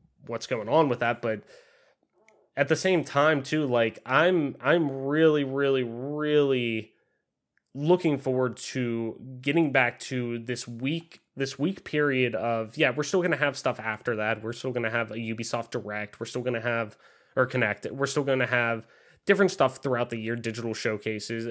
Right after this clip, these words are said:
I'm a Sony fan as well. I'm gonna have a State of Play there too as well. So it's, uh, you know, past that and whatnot. And we're gonna see, I'm sure we're gonna have another check-in from Xbox at some point after that. But it's nice to have this week period or this known period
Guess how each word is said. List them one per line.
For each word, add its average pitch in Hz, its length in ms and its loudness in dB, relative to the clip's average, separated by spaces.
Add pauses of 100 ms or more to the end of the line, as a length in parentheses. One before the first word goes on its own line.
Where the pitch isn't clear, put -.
(320)
I'm 123 200 -6
a 117 40 -2
Sony 123 400 2
fan 120 360 2
as 120 120 -2
well. 123 400 2
I'm 107 120 -8
gonna 113 160 0
have 120 240 0
a 120 260 0 (320)
State 147 280 6
of 170 80 6
Play 151 340 8
there 147 340 8
too 139 480 4
as 127 160 0
well. 127 280 0
So 143 200 2
it's, 139 160 0
uh, 147 200 -4
you 139 180 -2
know, 123 160 0 (100)
past 123 300 -2
that 131 200 0
and 143 160 -4
whatnot. 131 340 0
And 160 100 -6
we're 170 80 0
gonna 165 140 4
see, 175 280 -2
I'm 180 100 0
sure 202 180 0
we're 175 80 2
gonna 165 120 2
have 156 120 0
another 156 240 2
check-in 123 340 -2
from 117 140 -6
Xbox 123 420 -6
at - 80 -12
some 156 160 -2
point 104 220 -8
after 107 200 -10
that. - 140 -10
But 123 180 0 (380)
it's 170 200 -2
nice 185 260 0
to 202 80 -2
have 160 220 2
this 127 220 -4
week 135 460 -6
period 120 480 -2
or 113 100 -2
this - 340 -8
known 160 440 4
period 113 600 -4